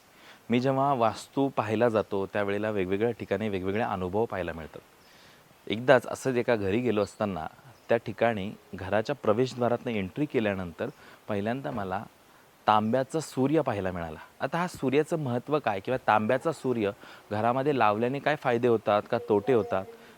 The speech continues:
तेच आपण या व्हिडिओच्या मार्फत पाहणार आहोत. बघा, तांब्याचा सूर्य जो आहे, सूर्यग्रह जो आहे, हा नवग्रहांचं प्रतीक करणारा आहे. आपल्या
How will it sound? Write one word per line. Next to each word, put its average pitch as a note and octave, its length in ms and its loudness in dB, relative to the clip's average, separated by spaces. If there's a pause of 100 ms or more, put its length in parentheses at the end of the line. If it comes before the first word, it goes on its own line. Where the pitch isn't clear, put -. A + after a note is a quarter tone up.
(140)
तेच B2+ 160 4
आपण G#2+ 220 2
या G#2+ 80 0
व्हिडिओच्या G2 400 0
मार्फत G2 340 0 (140)
पाहणार G2 300 4
आहोत. E2 140 0 (420)
बघा, A#2 280 10 (460)
तांब्याचा A2+ 480 6
सूर्य C3+ 380 2
जो A#2+ 120 0
आहे, F2 220 0
सूर्यग्रह B2+ 840 0
जो A#2 160 -2
आहे, E2+ 180 -4 (440)
हा A#2 60 0
नवग्रहांचं B2+ 760 2
प्रतीक A2+ 360 -4
करणारा F#2+ 320 -2
आहे. E2 260 -14 (640)
आपल्या B2+ 480 0